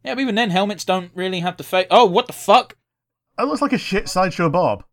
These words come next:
Speaker 1: That's also where I focused on.
Speaker 2: Yeah.
Speaker 1: Maybe it was. Maybe
Speaker 2: And
Speaker 1: it's one of the characters they stole, so they whitewashed him.
Speaker 2: Yeah.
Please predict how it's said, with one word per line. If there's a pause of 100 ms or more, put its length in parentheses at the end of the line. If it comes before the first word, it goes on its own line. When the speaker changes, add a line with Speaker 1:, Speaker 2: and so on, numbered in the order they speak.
(880)
Speaker 1:
That's
also
where
I
focused
on. (800)
Speaker 2:
Yeah. (920)
Speaker 1:
Maybe
it
was.
Maybe
Speaker 2:
And
Speaker 1:
it's
one
of
the
characters
they
stole,
so
they
whitewashed
him. (1200)
Speaker 2:
Yeah.